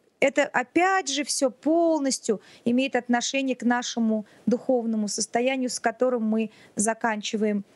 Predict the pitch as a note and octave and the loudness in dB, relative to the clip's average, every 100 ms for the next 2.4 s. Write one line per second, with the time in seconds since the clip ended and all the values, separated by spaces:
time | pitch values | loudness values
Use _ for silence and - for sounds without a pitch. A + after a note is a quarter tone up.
0 | _ G#3+ G#3+ G#3 G3 A3 G#3+ - A3+ - | _ -2 0 0 -2 -2 -2 -2 -4 0
1 | A#3 G3 - - D4+ D#4 C4+ C4+ B3 B3+ | 0 -2 -4 -2 0 -2 0 0 0 -2
2 | C4+ C4 B3+ F#3+ | 0 2 0 -2